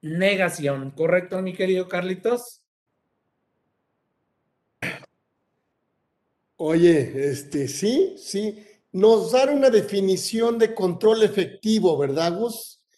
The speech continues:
Speaker 1: Sí, claro,
Speaker 2: Yo
Speaker 1: sin lugar a
Speaker 2: siempre
Speaker 1: dudas.
Speaker 2: había pensado que el, el que controla es el que decide cuándo distribuir la utilidad de la empresa, ¿no?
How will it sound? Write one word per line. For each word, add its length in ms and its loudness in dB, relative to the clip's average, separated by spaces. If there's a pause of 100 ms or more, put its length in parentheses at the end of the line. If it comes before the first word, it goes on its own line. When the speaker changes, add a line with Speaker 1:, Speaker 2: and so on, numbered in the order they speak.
Speaker 1:
Sí, 220 0
claro, 380 2
Speaker 2:
Yo 20 -4
Speaker 1:
sin 240 -10
lugar 260 -2
a 100 2
Speaker 2:
siempre 180 -2
Speaker 1:
dudas. 260 -12
Speaker 2:
había 220 -2
pensado 680 4
que 160 2
el, 480 -6 (220)
el 260 -6
que 180 0
controla 540 4
es 140 2
el 180 4
que 120 6
decide 640 4
cuándo 640 2
distribuir 720 4
la 200 8
utilidad 600 0
de 80 2
la 100 2
empresa, 640 -2
¿no? 340 2